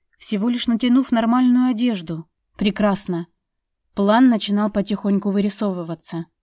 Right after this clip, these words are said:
Заказ прибудет через несколько часов. Мельком глянув на статус, вздохнула я и принялась стягивать рубашку, с которой успела сродниться. Мне ни к чему чужие руки, шарящие по мне в поисках несуществующих изъянов.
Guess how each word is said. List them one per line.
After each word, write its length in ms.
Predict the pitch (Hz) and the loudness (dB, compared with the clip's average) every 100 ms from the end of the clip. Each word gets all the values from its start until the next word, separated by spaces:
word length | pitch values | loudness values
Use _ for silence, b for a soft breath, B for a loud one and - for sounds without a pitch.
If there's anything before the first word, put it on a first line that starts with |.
| _ _ _ _ _ | _ _ _ _ _
Заказ 420 | 196 214 240 - | -4 -2 -2 -2
прибудет 480 | - 220 202 240 214 | -4 -4 -2 -2 -4
через 300 | - 214 202 | -4 -4 -2
несколько 460 | 214 214 202 202 202 | -2 -4 -6 -6 -6
часов. 600 | 208 - 196 170 - _ _ _ _ _ 208 | -8 -8 -8 -10 -14 _ _ _ _ _ -2
Мельком 440 | 208 208 202 202 | 0 0 0 0
глянув 400 | 202 202 196 - | 0 0 -2 -2
на 140 | 196 | -4
статус, 580 | 190 220 226 208 - - _ _ _ _ _ _ - | -4 -4 -4 -6 -10 -12 _ _ _ _ _ _ -12
вздохнула 600 | 190 214 208 226 247 226 | -4 -4 -2 0 0 0
я 220 | 226 233 | -4 -4
и 60 | 208 | -4
принялась 520 | 196 202 202 220 220 | -2 0 0 -4 -6
стягивать 600 | - 208 196 185 180 185 | -6 -4 -2 -2 -6 -6
рубашку, 600 | 180 208 226 - 180 170 _ | -6 -4 -6 -8 -14 -14 _
с 100 | - | -10
которой 440 | 196 190 196 196 | -8 -4 -2 -2
успела 320 | 185 - 190 | -4 -4 -4
сродниться. 760 | 190 196 196 190 185 - - 160 - _ _ _ _ - | -4 -4 -2 0 -2 -4 -10 -12 -14 _ _ _ _ -2
Мне 180 | 202 214 | 2 2
ни 120 | 214 | 0
к 80 | - | -2
чему 300 | 233 233 240 | 0 2 0
чужие 440 | - 190 220 214 | -2 -4 -2 0
руки, 260 | 226 226 190 | -2 -2 -4
шарящие 560 | - 208 196 - 202 | 0 0 0 -2 -4
по 160 | 190 190 | -2 0
мне 240 | 196 226 | 2 0
в 120 | 226 - | -4 -6
поисках 500 | 208 196 - 196 202 | -4 -4 -6 -6 -6
несуществующих 960 | 196 196 208 - 196 208 196 196 - | -4 -6 -6 -6 -4 -4 -4 -6 -6
изъянов. 640 | 185 196 185 170 160 - | -4 -2 -2 -4 -6 -12